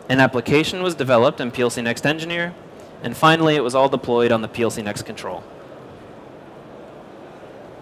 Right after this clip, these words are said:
An additional benefit for B A S F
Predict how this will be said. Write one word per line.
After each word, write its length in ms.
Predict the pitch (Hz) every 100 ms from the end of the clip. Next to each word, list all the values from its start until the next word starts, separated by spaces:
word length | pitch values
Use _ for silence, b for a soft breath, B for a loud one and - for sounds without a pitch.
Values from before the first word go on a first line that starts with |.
| - - - - 185 - - - - - - - - - - - - - B B
An 100 | 143
additional 380 | 170 233 - 196
benefit 420 | 147 143 143 127
for 100 | 117
B 200 | 107 117
A 160 | 104 95
S 140 | -
F 220 | 95 110